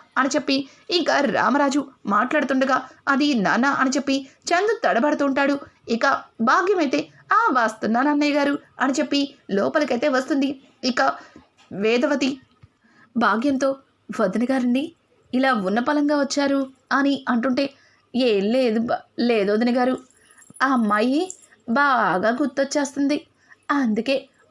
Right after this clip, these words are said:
ఓ తూరు చూసేద్దామని ఆయన నేను వచ్చేసాం మరి" అని చెప్పి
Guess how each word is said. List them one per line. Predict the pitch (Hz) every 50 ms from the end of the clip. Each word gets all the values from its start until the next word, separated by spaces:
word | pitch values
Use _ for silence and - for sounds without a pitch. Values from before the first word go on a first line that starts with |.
| _
ఓ | 339 359
తూరు | 349 349 - 214 214 214 262
చూసేద్దామని | 262 - 294 247 240 269 247 254 254 277 262 269 269 285 349 415 427 - _ _ _ _ _ _ _ _ _ _ _ _ -
ఆయన | - 359 294 254 208 185 208 240
నేను | 277 294 277 277 311
వచ్చేసాం | 302 302 285 247 247 - 220 214 - 277 269 269 285
మరి" | 294 294 285 277 - _ _ _ _ -
అని | 254 262
చెప్పి | 262 285 277 - 269